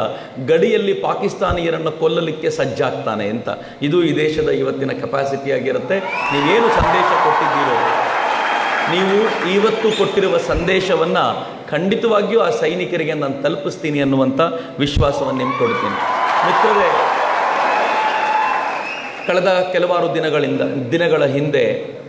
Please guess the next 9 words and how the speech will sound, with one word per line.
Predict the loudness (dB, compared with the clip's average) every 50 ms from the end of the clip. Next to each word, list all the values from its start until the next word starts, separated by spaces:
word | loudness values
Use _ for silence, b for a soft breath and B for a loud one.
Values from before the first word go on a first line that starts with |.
| -18 -18 -20 -20 -20 -20 -16 -6 -2 0
ಎಂಟೊಂಬತ್ತು | 0 0 0 0 -2 0 0 0 0 -2
ದಿನಗಳು | -2 -2 0 0 0 0
ಕಳೆದೇ | 0 2 2 2 2 2
ಹೋಯ್ತು. | 2 0 0 -2 -2 -6 -6 -8 -6 -4 -2
ದಿನಗಳು | 0 0 2 2 2 2
ಭಾಳ | 2 2 2 2
ಬೇಗ | 2 2 2 2 2
ಕಳೆದು | 0 -2 -2 -2 -2 -2
ಹೋಗ್ಬಿಡ್ತವೆ. | -4 -4 -6 -8 -10 -10 -10 -10 -12